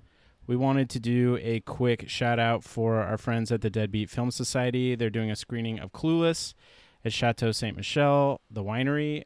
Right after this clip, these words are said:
on March twenty-eighth at seven P M. The doors are at six thirty. Tickets are thirty dollars. Go check it out. That movie actually owns.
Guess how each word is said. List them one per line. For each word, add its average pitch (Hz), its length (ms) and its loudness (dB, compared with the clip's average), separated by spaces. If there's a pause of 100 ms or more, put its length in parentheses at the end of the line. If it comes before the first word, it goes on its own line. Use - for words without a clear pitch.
on 104 360 -4
March 104 260 -4
twenty-eighth 135 760 -4
at 104 120 -8
seven 101 260 -6
P 135 160 -4
M. 143 340 0 (360)
The - 60 -12
doors 110 260 2
are 101 120 -2
at 92 80 -4
six - 260 -12
thirty. 135 600 0
Tickets 117 320 -6
are 101 240 -2
thirty 95 260 -6
dollars. 101 680 -6 (100)
Go 104 240 0
check 107 220 -6
it 104 60 -6
out. 113 260 -4
That 117 120 -6
movie 131 300 4
actually 113 440 -4
owns. 117 600 -2